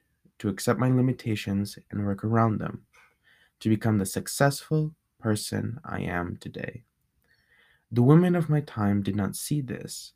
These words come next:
as they were convinced from birth that they must follow the path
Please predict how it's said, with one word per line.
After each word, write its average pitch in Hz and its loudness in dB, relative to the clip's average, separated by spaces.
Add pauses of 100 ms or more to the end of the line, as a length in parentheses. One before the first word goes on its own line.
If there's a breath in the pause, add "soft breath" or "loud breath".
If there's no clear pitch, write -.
(680)
as 107 -2
they 117 4
were 110 4
convinced 120 0
from 147 0
birth 101 4 (560 loud breath)
that 104 -4
they 101 4
must 101 -2
follow 127 4
the 123 -6
path 95 -6